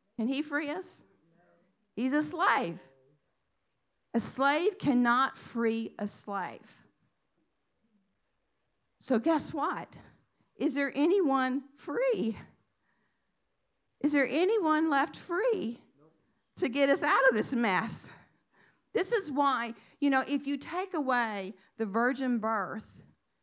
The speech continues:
then you've taken away the foundation of Christianity. Because without the virgin birth, there is no freedom for any of us. Because no one born after Adam was born free.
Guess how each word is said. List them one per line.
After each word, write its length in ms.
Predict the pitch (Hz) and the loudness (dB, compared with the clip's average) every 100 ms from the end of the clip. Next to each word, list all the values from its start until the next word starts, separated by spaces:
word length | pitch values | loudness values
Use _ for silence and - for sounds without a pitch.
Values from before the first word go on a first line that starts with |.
| _ _ _ | _ _ _
then 160 | 247 247 | 0 2
you've 160 | 254 - | 2 0
taken 380 | 302 302 285 | -4 -4 -4
away 220 | 247 226 220 | -2 0 0
the 100 | 220 | -2
foundation 680 | 226 220 214 208 220 208 175 | -2 -2 0 -2 -4 -6 -8
of 120 | - | -8
Christianity. 720 | 196 - 185 196 180 180 - _ _ - | -8 -6 -6 -6 -6 -8 -12 _ _ -8
Because 340 | 254 - 240 196 | -4 0 0 0
without 600 | 196 - 247 311 - 220 | -4 0 0 0 -2 -6
the 60 | |
virgin 540 | 220 247 240 208 214 202 | -2 -2 -2 -4 -4 -2
birth, 340 | 208 196 196 | -2 -2 -6
there 160 | - 208 | -6 -6
is 260 | - 247 240 | -4 -4 -4
no 140 | 190 | -6
freedom 420 | - 233 214 185 | -4 -2 -2 -4
for 140 | 175 - | -8 -8
any 280 | 202 196 147 | -6 -6 -8
of 160 | - | -12
us. 320 | - - - _ _ _ 135 127 _ _ _ _ _ - | -16 -16 -18 _ _ _ _ _ _ _ _ _ _ -8
Because 480 | 240 - 240 214 190 | -8 -4 0 0 2
no 360 | 220 233 370 | 6 8 8
one 360 | 339 220 190 196 | 6 2 0 -2
born 440 | 175 220 196 175 | -2 0 0 -2
after 380 | - 190 202 214 - | -2 -2 -2 -6 -2
Adam 440 | 208 180 170 190 - _ - | -2 -2 -4 -6 -12 _ -10
was 140 | 170 | -8
born 280 | 175 185 190 | -6 -6 -6
free. 360 | - 247 - | -6 -6 -6